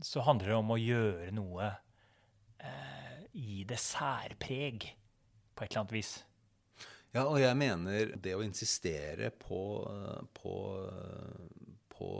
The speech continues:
Speaker 2: å skape noe som går utover de rammene du har fått, og da for å gjøre det mer inderlig eller morsomt eller, altså, levende, det mener jeg er,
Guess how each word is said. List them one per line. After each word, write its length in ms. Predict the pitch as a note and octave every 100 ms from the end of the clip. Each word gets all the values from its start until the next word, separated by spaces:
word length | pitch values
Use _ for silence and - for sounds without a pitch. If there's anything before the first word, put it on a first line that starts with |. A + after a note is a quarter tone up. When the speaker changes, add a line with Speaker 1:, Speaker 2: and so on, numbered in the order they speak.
| G2 G2
Speaker 2:
å 60 |
skape 640 | - - - G2 D2+ - G2
noe 200 | G2 E2+
som 600 | - F#2+ F#2+ F#2 G2 F#2+
går 220 | G2+ -
utover 680 | - - - G#2 A2 D3+ B2+ - - -
de 120 | G#2
rammene 440 | G2+ G#2 F2+ F2 F#2+
du 80 |
har 120 | A2 -
fått, 440 | D#3 - - - - - - - _ -
og 140 | A2
da 440 | G2+ G2 G2+ G2+ G2+
for 220 | - G2
å 80 | A2+
gjøre 220 | G#2 E2+
det 100 | F#2+
mer 360 | F#2 F2 F2+ F2+ -
inderlig 720 | - B2 G2+ E2+ E2 G2 A2 G#2+
eller 400 | - F2 F#2 G2 F#2 F2+ F#2 F#2
morsomt 680 | G2+ G#2+ - - F#2 A2 A2+ - _ - -
eller, 540 | - E2 E2+ E2+ E2 A1+
altså, 560 | D#2+ - E2+ E2+ E2 - F#2 D2 C#2+ D2+
levende, 580 | A2 A2+ F2+ F#2+ C#3+ - - - - - - -
det 160 | G#2 A2+
mener 260 | F#2+ E2+
jeg 140 | G2 G#2 E2 F2 F2
er, 140 | F#2+